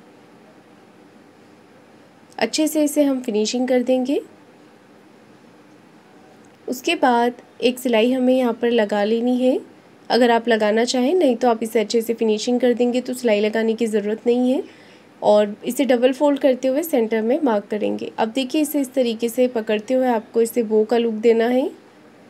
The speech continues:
तो यहाँ पर मैंने इसे बो का लुक दे दिया है और इसके बाद हम इसे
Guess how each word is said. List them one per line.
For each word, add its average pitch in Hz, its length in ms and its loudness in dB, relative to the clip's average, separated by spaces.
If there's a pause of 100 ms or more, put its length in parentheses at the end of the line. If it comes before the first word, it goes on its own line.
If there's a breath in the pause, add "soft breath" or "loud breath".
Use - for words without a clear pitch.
(520)
तो 220 60 2
यहाँ 226 320 2
पर 226 180 2
मैंने 226 260 4
इसे 226 380 -2
बो 220 200 2
का 233 140 0
लुक 233 200 0
दे 233 220 0
दिया 269 220 0
है 294 180 -2
और 214 280 -2
इसके 226 260 -2
बाद 214 280 0
हम 226 180 0
इसे 254 300 -2